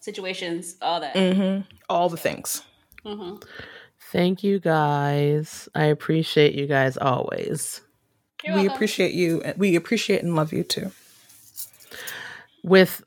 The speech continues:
Speaker 3: all that said, does anyone have any, like, lasting thoughts or comments about basically ev-, we went, we went more places than I thought we would go.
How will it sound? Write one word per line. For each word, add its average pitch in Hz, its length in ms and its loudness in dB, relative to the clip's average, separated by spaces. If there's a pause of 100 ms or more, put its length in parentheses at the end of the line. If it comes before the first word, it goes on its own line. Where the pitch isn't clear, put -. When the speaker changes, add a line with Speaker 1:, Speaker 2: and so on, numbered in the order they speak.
Speaker 3:
all 202 300 2
that 175 380 0
said, 143 760 0 (120)
does 196 160 -2
anyone 226 420 2
have 220 260 2
any, 208 400 2
like, 185 360 2
lasting 180 800 0 (100)
thoughts 180 640 0
or 170 220 2
comments 175 500 0
about 156 240 0
basically 196 440 -2
ev-, 185 200 2 (320)
we 277 100 0
went, 392 280 4 (200)
we 233 80 2
went 285 200 0
more 220 180 4
places 233 480 -2
than 214 160 2
I 208 80 2
thought 214 280 0
we 233 120 0
would 190 180 2
go. 156 560 0